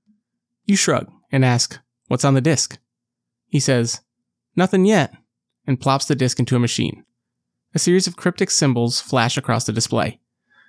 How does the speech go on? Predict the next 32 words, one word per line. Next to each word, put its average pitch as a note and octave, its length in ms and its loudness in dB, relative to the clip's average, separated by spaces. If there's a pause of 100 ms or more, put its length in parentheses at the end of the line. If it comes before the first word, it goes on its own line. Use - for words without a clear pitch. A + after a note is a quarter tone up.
(140)
A D#3 60 2
minute D#3+ 240 4
later, B2+ 220 2
the A#2+ 80 -2
disc B2 300 0
pops - 260 -2
out A#2+ 160 2
and A2 80 0
he B2 80 2
hands B2+ 200 2
it C3 80 -4
back - 200 -2
to - 80 -8
you. - 200 -6 (520)
He - 80 -6
says, C3+ 200 0
"Hey, C#3 220 -2 (640)
play F#3+ 200 4
it - 80 -4
and F#3 100 4
listen E3 300 2
whenever A#2+ 260 2
you C3+ 100 2
feel C3+ 220 2
alone." A#2+ 380 -2 (640)
You D3+ 100 4
look E3 120 2
at F#3+ 60 0
him F3 80 2
confused D3 440 2
and B2+ 80 2
ask, A#2+ 280 0